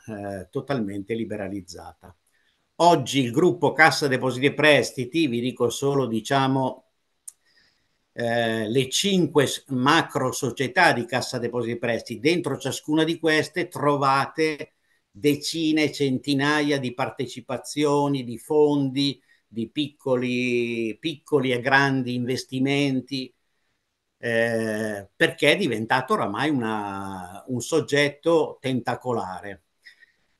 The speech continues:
I cinque grandi gruppi sono C D P Equity, che è una società al cento per cento controllata da Cassa Depositi e Prestiti e ha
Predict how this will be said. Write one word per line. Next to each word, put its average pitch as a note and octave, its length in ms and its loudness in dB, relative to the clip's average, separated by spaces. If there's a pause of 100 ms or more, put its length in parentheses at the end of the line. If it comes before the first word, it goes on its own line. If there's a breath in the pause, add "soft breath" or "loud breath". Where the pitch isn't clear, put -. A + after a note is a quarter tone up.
(320)
I C3+ 160 -8
cinque E3+ 340 4
grandi F#3 380 4
gruppi G3 440 2
sono A#2+ 920 0
C D#3 220 -6
D D3+ 200 0
P E3+ 380 -4
Equity, F3 800 -4 (920)
che E3+ 160 2
è - 20 6
una C3 220 0
società D3+ 760 2
al A2+ 220 -4
cento F3 340 -2
per C3 220 -2
cento D3 420 0
controllata B2 760 0
da A2+ 160 -2
Cassa C#3 360 -2
Depositi B2 380 -4
e G3+ 80 0
Prestiti E3 720 0
e D#3+ 280 0
ha E3+ 320 4